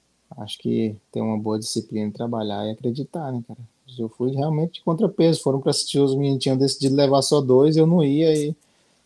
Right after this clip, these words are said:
Deus me abençoou lá no último jogo, a gente ganhou de três a um, acho que eu fiz dois gols,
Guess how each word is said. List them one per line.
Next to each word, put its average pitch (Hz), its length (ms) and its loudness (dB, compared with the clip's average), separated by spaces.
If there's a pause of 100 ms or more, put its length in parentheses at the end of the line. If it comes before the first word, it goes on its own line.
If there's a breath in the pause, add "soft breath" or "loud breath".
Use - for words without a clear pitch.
(380)
Deus 120 360 0
me 123 60 0
abençoou 123 460 2
lá 127 160 4
no 127 100 0
último 131 320 -2
jogo, 120 240 2
a 120 60 4
gente 117 180 -6
ganhou 117 240 2
de 117 140 -6
três 120 260 0
a 117 60 2
um, 120 120 0
acho 123 120 -6
que 127 60 -2
eu 104 40 -2
fiz 117 200 -2
dois 120 280 2
gols, 113 460 -6